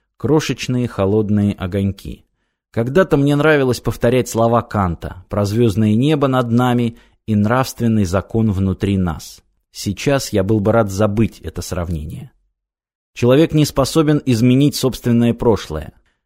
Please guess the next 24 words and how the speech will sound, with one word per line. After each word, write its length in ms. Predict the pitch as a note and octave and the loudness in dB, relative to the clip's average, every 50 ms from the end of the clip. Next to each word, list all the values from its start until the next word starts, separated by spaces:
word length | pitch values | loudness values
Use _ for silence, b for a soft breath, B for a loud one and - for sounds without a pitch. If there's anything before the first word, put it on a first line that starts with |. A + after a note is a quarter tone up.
| _ _ - | _ _ 2
Эдгар, 440 | B2+ D3 D#3 C3+ A#2+ A#2 B2 - - | 4 4 4 4 4 0 0 0 2
имеющий 600 | A2+ A2 A#2 B2+ C3+ C3+ C3 A#2 - - A#2+ A#2+ | 0 2 4 4 4 2 0 0 -2 -4 -6 -6
и 180 | A#2+ - C#3 A2 | -4 -2 -4 -2
власть, 580 | G2 G#2 G#2 A2 A#2+ B2+ B2+ A#2+ - - - - | -2 0 2 2 2 4 2 0 -2 -4 -10 -8
и 80 | A#2+ G#2+ | -4 -2
доверие 580 | A2 G#2 G2+ F#2 G#2 B2 C#3 C3+ B2+ A2+ G2+ | 0 0 0 0 2 2 2 4 4 2 2
в 80 | - - | 0 -2
темпоральном 640 | G#2 F#2+ F2+ - G2 G2+ A2+ B2 B2 A2+ G#2+ G#2 G2+ | -4 -4 0 0 0 2 2 2 2 2 2 2 0
институте, 760 | F#2+ - - - G2 - - B2 C#3 D#3 D3 - C3+ A#2+ A2+ b b b b b b | 0 -2 -4 -8 -6 -4 -2 -2 -2 -2 -2 -4 -8 -8 -8 b b b b b b
не 200 | G#2+ A#2+ C3+ C#3+ | 0 2 4 4
мог 280 | D3 D3+ D#3 C#3+ - | 4 4 2 2 0
отправиться 640 | A#2+ A2 - - - B2 A#2+ A#2 A2+ G#2 - - A2 | -2 -4 -2 -2 0 2 4 4 4 2 0 -2 -2
на 160 | A2 G#2+ G#2+ | 0 0 0
год 220 | G2 A2 A2 G2+ - | 2 0 0 2 2
назад 440 | G#2+ A2 A2 G2 A2+ A#2+ G2+ - - | 2 2 2 2 2 2 2 0 -4
в 80 | - | -8
прошлое 600 | - - A#2 C3 C3+ B2+ - - E2 D#2+ D#2+ - - - | -2 2 2 4 4 2 0 -4 -8 -8 -8 -8 -10 -8
и 100 | G#2+ G#2 | -8 -8
спасти 460 | - - - G2+ - - - C3 A#2+ | -6 -4 -4 -4 -4 -2 -4 -4 -4
семью 400 | - - A2 G#2 G#2 G#2+ A2 G#2 | -2 -2 0 0 2 4 4 2
от 120 | G2 - | 2 0
страшной, 580 | - - - A#2 A#2 B2 B2 - - - G2 F#2 | -2 -8 -4 -2 0 0 0 0 -2 -4 -4 -2
нелепой 440 | F#2 F#2+ F#2+ G2 G#2+ G#2 - G2 F#2 | -2 -2 0 0 -2 -2 -2 -4 -6
смерти. 560 | - - G#2 G2+ F#2 E2+ - - - - | -4 -2 -2 -2 -2 -4 -6 -10 -14 -16